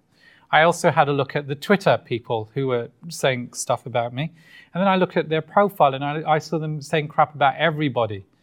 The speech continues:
And I thought, "These are not people <laughs> I want to deal with," 'cause they, they will just have some negative stuff.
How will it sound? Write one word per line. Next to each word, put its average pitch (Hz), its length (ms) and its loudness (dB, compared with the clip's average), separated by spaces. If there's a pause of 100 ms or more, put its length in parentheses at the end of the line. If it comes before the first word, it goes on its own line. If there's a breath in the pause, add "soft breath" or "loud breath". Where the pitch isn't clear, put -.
(240)
And 131 100 0
I 127 80 -2
thought, 123 240 -4 (280 soft breath)
"These 156 280 4
are 160 80 6
not 170 280 4
people 180 320 0 (100)
<laughs> - 60 -8
I 202 80 8 (100)
want 208 320 4 (100)
to 165 60 -10 (100)
deal - 220 -10
with," - 60 -10 (340 loud breath)
'cause 143 180 0
they, 147 260 4
they 170 140 2
will 170 160 2
just 151 280 -2
have 147 240 6
some 135 220 -4
negative 127 420 -6
stuff. - 140 -14